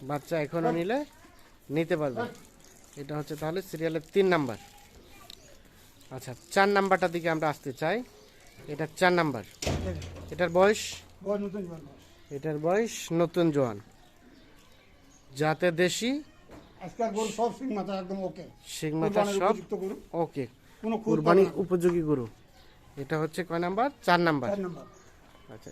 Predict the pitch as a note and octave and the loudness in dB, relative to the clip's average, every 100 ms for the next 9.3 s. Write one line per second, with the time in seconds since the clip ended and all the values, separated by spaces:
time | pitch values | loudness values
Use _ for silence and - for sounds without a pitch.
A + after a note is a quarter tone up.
0 | - D#3 D#3 D#3 - F3 D#3+ C3 A2+ G2+ | -10 -6 -4 -6 -2 0 2 0 -4 -8
1 | - - - - - - - - F3+ F3 | -16 -20 -20 -20 -20 -20 -20 -2 0 0
2 | D#3 D#3 A#3+ A#3 G#3 F#3+ G#3+ E3+ F3 D3 | 0 2 2 0 -2 -2 -4 -6 -10 -12
3 | C3 - - F#3+ - G#3 G#3 D3 A2 - | -18 -20 -8 -6 -2 0 2 0 -4 -16
4 | - G#3+ G#3+ G#3+ F#3+ F#3 F3+ - - G#3+ | -14 -4 -2 -4 -8 -12 -14 -18 -18 -12
5 | G3 F#3 E3+ - D3+ F3+ - G3 F#3+ F#3 | -8 -8 -10 -8 -6 -6 -10 -10 -8 -8
6 | D#3+ D3+ - - - - C3 C#3 D#3 C#3+ | -10 -18 -20 -20 -20 -8 -6 -4 -4 -4
7 | D3+ D#3+ G#3 C#4+ - - - - - C3 | -4 -2 -2 -4 -10 -20 -20 -20 -14 -2
8 | D3 D3+ A3+ G3 D#3+ E3 D#3 F#3+ - F3 | -2 0 0 0 0 0 0 -4 -4 -4
9 | D3 A#2 | -4 -8